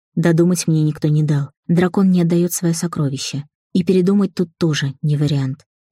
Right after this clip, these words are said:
Он прижал меня крепче и резко поднялся на ноги. В следующую секунду император открыл портал и пронёс меня сквозь него. Было темно, пахло кофе и острыми специями.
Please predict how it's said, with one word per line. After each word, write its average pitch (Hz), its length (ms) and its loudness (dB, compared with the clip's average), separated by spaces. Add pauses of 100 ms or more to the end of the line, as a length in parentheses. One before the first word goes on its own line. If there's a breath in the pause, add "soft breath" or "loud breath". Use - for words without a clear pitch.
(180)
Он 156 120 0
прижал 156 400 2
меня 151 260 2
крепче 165 560 -4 (160)
и 170 100 4
резко 190 360 0
поднялся 180 520 0
на 175 140 0
ноги. 151 420 -2 (400)
В - 60 -12
следующую 165 540 0
секунду 196 500 0
император 185 580 0
открыл 165 380 -2
портал 165 480 -2 (160)
и 196 140 0
пронёс 196 400 0
меня 180 180 2
сквозь 165 380 -4
него. 147 340 -2 (400)
Было 160 240 0
темно, 156 540 -2
пахло 151 300 -4
кофе 185 400 -4
и - 40 2
острыми 170 340 -2
специями. 147 720 -4